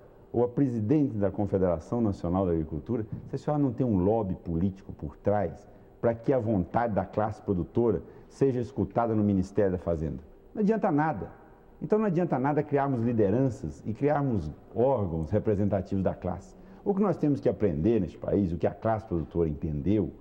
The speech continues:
é que nós precisamos de lobby. Nós precisamos de quantidade significativa de deputados e de senadores para que no momento em que venha discutir problema ligado à agricultura e à pecuária, nós se-, nós sejamos ouvidos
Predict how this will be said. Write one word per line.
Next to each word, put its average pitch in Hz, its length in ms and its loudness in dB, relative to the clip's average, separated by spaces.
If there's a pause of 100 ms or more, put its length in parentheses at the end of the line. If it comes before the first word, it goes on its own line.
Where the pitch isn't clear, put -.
(300)
é - 80 -10
que 113 80 -2
nós 135 100 0
precisamos 113 280 0
de 104 60 2
lobby. 87 460 0 (420)
Nós 139 120 0
precisamos 113 300 0
de 80 140 -4 (400)
quantidade 107 540 0
significativa 95 760 0
de 78 60 -2
deputados 85 480 -2
e 82 40 -8
de 76 80 -8
senadores 80 600 -2 (300)
para 127 120 4
que 139 140 0
no 175 80 6
momento 131 480 2 (400)
em 107 140 0
que 110 160 2
venha 143 200 2
discutir 113 440 -2
problema 104 560 0 (180)
ligado 104 500 2
à 98 40 2
agricultura 87 520 -2
e 87 40 2
à - 20 0
pecuária, - 540 -2 (400)
nós 156 160 2
se-, 170 280 2
nós 135 160 0
sejamos 147 320 2
ouvidos 131 560 0